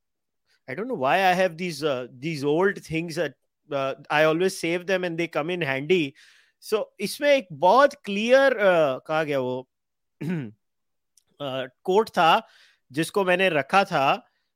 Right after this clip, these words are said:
Uh, रुक जा, मैं मेरे डीएम में ही मैंने वो कोट निकाल के रखा था। मैं तेरे को वो डीएम में से इसी आर्टिकल का एक वो कोट है, वो बाइबल का भी कोट कड़ा कैटेगोरिकल है कि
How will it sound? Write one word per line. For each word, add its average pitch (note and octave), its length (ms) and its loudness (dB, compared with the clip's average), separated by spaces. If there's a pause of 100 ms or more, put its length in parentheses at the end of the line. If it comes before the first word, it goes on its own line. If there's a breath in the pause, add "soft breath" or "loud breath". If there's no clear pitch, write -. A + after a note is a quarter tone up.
(200)
Uh, C#3 540 -2
रुक D3 140 -8
जा, D#3 140 0
मैं C#3+ 160 -4
मेरे D3 240 -4
डीएम C#3+ 320 -2
में D#3 120 -2
ही D#3+ 100 -2
मैंने C#3+ 200 -4
वो D3 120 -2
कोट C#3 280 -6
निकाल B2+ 280 -6
के C3 120 -8
रखा B2 280 -8
था। C3 380 -10
मैं C3+ 160 -8
तेरे C3+ 180 -10
को B2+ 80 -10
वो C3+ 100 -4
डीएम C3 360 -4
में D3 160 -2
से D#3+ 160 -2 (120)
इसी A3 240 2
आर्टिकल F3 420 2
का E3 100 -2
एक E3 180 0
वो D#3+ 100 0
कोट D3+ 360 -2
है, C3+ 140 -2
वो E3+ 420 -2 (540 soft breath)
बाइबल F#3+ 380 8
का C4+ 140 4
भी C#4+ 100 -2
कोट A#3 360 6
कड़ा C#4+ 200 4 (100)
कैटेगोरिकल A3 680 2
है G3+ 80 0
कि G3+ 180 -8